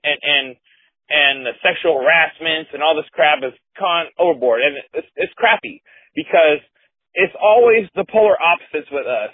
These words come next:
We can never just find a happy medium. You can't,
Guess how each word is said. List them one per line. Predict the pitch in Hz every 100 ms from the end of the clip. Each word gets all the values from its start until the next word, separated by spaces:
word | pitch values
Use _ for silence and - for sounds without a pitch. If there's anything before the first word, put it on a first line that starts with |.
| _
We | 117 151 160
can | 170
never | 170 185 196
just | 151 170 - _ _
find | 156 156 131
a |
happy | 127 117
medium. | 113 101 85 95 _ _ _
You | 156 165
can't, | 208 190 156